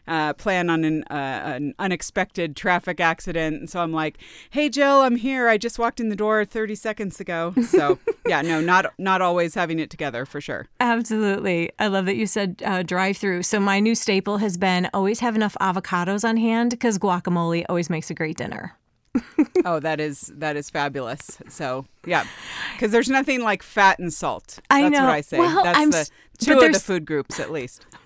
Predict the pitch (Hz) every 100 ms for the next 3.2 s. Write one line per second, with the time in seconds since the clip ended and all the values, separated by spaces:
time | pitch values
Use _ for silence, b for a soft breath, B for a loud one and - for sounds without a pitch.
0 | 427 330 330 294 277 294 285 339 370 392
1 | 330 311 240 294 302 - 311 311 214 -
2 | 226 214 330 - 262 202 - 254 - 269
3 | 262 240